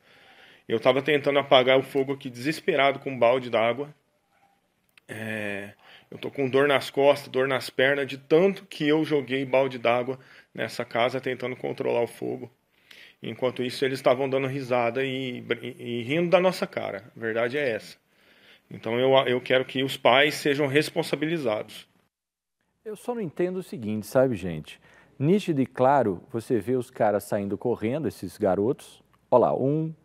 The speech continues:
Speaker 2: dois, vai entrar mais um, três, aí vai, ó. Um, dois, três, quatro, enfim. São vários garotos que entram na casa,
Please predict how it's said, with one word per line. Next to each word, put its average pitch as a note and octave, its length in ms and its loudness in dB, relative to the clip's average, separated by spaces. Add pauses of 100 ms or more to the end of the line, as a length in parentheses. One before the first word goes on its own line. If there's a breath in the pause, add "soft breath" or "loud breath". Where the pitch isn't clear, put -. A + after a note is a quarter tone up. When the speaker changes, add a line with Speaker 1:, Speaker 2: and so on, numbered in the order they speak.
(120)
Speaker 2:
dois, A#2+ 840 0 (640 soft breath)
vai A2+ 200 2
entrar A2 260 0
mais F#2+ 240 -2
um, F#2+ 80 -14
três, C3+ 500 4
aí B2 200 0
vai, E2+ 240 0
ó. C2+ 100 -4 (180)
Um, C3 140 -10
dois, A#2 220 -2
três, C#3+ 440 -2
quatro, C#3 540 0
enfim. E3+ 400 -8 (560 soft breath)
São G#3+ 180 -4
vários D#3+ 380 4
garotos A2+ 400 2
que A#2 180 -4
entram A#2 320 -2
na G#2+ 120 -4
casa, G#2+ 480 2